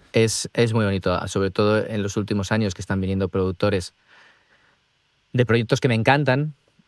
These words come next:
eh, y veo cómo trabajan las cosas, eh, gente que ta-, a lo mejor, eh, también hace arreglos de cuerda, veo cómo trabajan, veo cómo han hecho el arrangement.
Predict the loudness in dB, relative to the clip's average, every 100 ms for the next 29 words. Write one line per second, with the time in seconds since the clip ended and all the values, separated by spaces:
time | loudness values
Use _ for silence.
0 | 0 2 4 4 2 2 0 -2 -6 _
1 | 0 2 4 4 0 2 0 0 0 -2
2 | 0 -2 0 0 -2 -6 -4 0 2 2
3 | 2 0 0 0 -2 -6 -12 _ _ _
4 | _ _ _ -6 -4 -2 -4 -6 -4 -2
5 | -4 -4 -2 0 0 0 -2 -4 -12 _
6 | _ -4 -2 -2 -2 -2 -2 -4 -6 -6
7 | -2 -2 0 0 0 0 -4 -2 -2 -2
8 | -4 -4 -2 -2 0 -2 -2 -4 -2 -2
9 | -2 -2 -2 -4 -6 -8